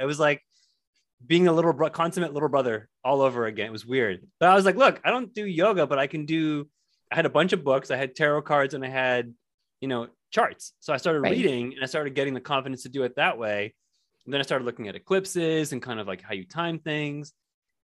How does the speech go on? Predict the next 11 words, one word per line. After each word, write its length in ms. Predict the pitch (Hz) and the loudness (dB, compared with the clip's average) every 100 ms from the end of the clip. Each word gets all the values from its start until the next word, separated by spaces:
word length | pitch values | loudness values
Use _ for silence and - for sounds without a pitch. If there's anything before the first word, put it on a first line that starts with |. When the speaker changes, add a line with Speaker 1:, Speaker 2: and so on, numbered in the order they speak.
| _ | _
Speaker 1:
And 100 | 120 | -6
then 160 | 127 135 | -2 -2
I 60 | |
was 180 | 131 127 | -2 -4
l-, 80 | 143 135 | -10 -14
applying 400 | - 156 147 135 | -4 -2 0 -2
that 240 | 131 110 | -6 -6
to, 100 | 135 | -6
like, 380 | 123 110 101 - _ _ _ _ _ _ _ _ _ | -2 -2 -2 -8 _ _ _ _ _ _ _ _ _
financial 480 | 131 131 202 - | -4 -2 -2 -2
markets 540 | 131 107 101 110 - | -2 -4 -6 -10 -10